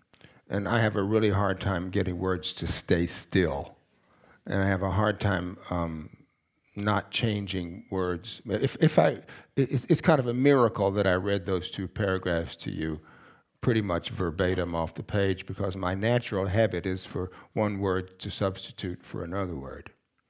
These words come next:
and, um, without my awareness of it. And, um,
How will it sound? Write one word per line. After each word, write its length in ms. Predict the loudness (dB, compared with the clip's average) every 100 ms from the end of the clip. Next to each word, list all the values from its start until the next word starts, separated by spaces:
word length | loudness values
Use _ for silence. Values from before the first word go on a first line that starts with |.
| -20 -20 _
and, 480 | -6 -2 -2 -4 -8 -6
um, 340 | -6 -6 -6
without 320 | 0 2 2 0
my 240 | -4 -4 -10 -20 _ _ -12
awareness 580 | -4 -2 -2 -6 -8 -10
of 140 | -10
it. 220 | -14 -18 -20 _ _ _ _ -6
And, 340 | -4 -4 -8 -8
um, 500 | -8 -8 -12 -16